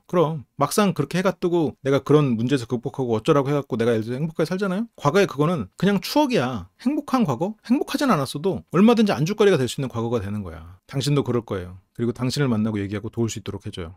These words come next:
이성의 도움이 필요한 거야. 그리고 또 오지랖 옆에서 또 빠질 수 없죠? 오지랖 할머니 이거 보고, "음, 정말 친절하시군요."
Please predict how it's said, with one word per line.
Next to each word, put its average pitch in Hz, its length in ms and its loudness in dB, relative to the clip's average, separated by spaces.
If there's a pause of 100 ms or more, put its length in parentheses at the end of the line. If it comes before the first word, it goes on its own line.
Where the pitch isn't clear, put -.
이성의 202 380 2
도움이 123 540 -4
필요한 156 280 -8
거야. 95 260 -14 (120)
그리고 170 240 0
또 165 100 0
오지랖 160 360 2
옆에서 151 360 -2
또 160 100 -2
빠질 202 240 -2
수 - 100 -4
없죠? 208 260 -8
오지랖 143 240 -4
할머니 143 260 -2
이거 120 80 -4
보고, 143 320 -6 (140)
"음, 95 200 -8
정말 117 260 0
친절하시군요." 104 840 -4